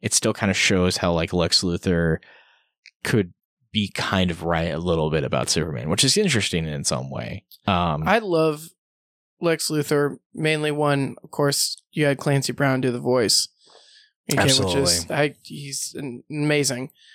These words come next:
Speaker 1: Yeah.
Speaker 2: Um, but I love that whenever people will argue that Superman is way too powerful, I always go, "Well, Superman was defeated by a sentence in Red Son."
Speaker 1: Yeah.
Speaker 2: It literally was Lex Luthor wrote down a sentence and
Speaker 1: Yep.
Speaker 2: defeated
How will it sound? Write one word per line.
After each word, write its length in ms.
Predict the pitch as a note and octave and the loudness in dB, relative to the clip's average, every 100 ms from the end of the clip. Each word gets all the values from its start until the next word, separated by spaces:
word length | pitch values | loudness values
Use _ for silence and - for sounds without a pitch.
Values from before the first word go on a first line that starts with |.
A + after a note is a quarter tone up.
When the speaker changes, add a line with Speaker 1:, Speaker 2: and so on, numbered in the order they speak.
| - | 0
Speaker 1:
Yeah. 460 | F2+ D#3+ D#3 D3 | 0 2 2 2
Speaker 2:
Um, 220 | C3 B2+ - _ _ _ _ - | 0 -2 -10 _ _ _ _ -6
but 240 | - D3+ - | 0 2 2
I 140 | E3 D#3+ | 0 0
love 480 | D#3 D#3 D#3 D#3+ | 2 2 2 0
that 260 | D#3+ D3 C3+ | 2 2 2
whenever 720 | D3 C#3+ C#3 D3 C#3+ C3 - _ | 0 0 2 2 2 0 -4 _
people 420 | - D3+ D3 C#3+ | -6 -2 0 2
will 100 | C#3 - | 2 2
argue 340 | C#3+ D3+ C#3 | 0 2 0
that 220 | C3+ - | 2 0
Superman 580 | - D3 D3 C#3 C3+ C3+ | 0 0 2 2 2 2
is 180 | C3 - | 0 -2
way 220 | C#3 C3+ | -4 -6
too 380 | C3+ C#3+ C#3 C#3 | -4 -2 0 0
powerful, 500 | D3 C#3+ C#3+ C3+ C#3 | 2 2 2 0 0
I 140 | C3+ | 2
always 280 | C#3 C#3+ C#3+ | 2 4 2
go, 220 | - C#3+ | 2 2
"Well, 200 | C#3 F3 | 4 4
Superman 400 | C#4+ A3 G#3 G#3 G3 | 2 0 2 4 2
was 80 | |
defeated 400 | E3+ D#3 E3 F3 | 0 -2 0 0
by 120 | D#3 C#3+ | 2 2
a 100 | C#3 | 4
sentence 560 | D#3+ D#3+ C#3 C3 - | 2 2 0 0 0
in 160 | C3+ C3+ | 0 0
Red 240 | C#3 C#3 | 0 2
Son." 380 | - D#3+ C#3+ C#3 - | 2 2 2 0 -4
Speaker 1:
Yeah. 300 | A2+ G2+ G2+ F#2 | 0 4 2 2
Speaker 2:
It 120 | E3 | 0
literally 400 | E3+ F3 E3+ E3 | 2 2 4 4
was 160 | D3 | 4
Lex 240 | D3 D3 - | 2 0 0
Luthor 380 | D#3 E3 D#3 D3 _ - - | 0 2 0 -2 _ -20 -10
wrote 200 | F#3+ D3+ | -2 0
down 220 | D3+ D3 | 2 2
a 40 | C#3+ | 2
sentence 440 | D#3 D#3 C3+ C3 | 2 2 0 -2
and 180 | C3 B2+ | -4 0
Speaker 1:
Yep. 120 | A2 | 0
Speaker 2:
defeated 480 | D#3 - D3 D3+ | 0 -6 -2 -2